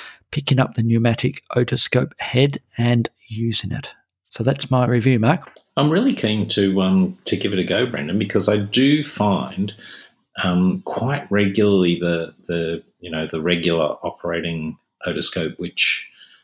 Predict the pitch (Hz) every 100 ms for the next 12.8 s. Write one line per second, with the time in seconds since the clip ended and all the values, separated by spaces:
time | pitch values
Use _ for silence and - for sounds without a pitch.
0 | _ _ 87 80 - - 82 - 90 80
1 | - - 90 90 95 92 78 78 - -
2 | 80 80 80 80 80 78 - - - 90
3 | 82 76 - - 82 - - - - -
4 | - 90 87 80 80 76 78 - - 92
5 | 85 69 76 104 104 - - - - -
6 | 82 85 87 - - - _ - 95 -
7 | - 104 104 95 104 131 - 90 95 -
8 | 90 92 92 87 87 82 _ _ - -
9 | 92 87 - 80 82 82 90 - 92 87
10 | 80 80 80 80 80 76 - - - _
11 | - - 87 78 - 87 82 78 80 -
12 | - 80 85 78 71 - -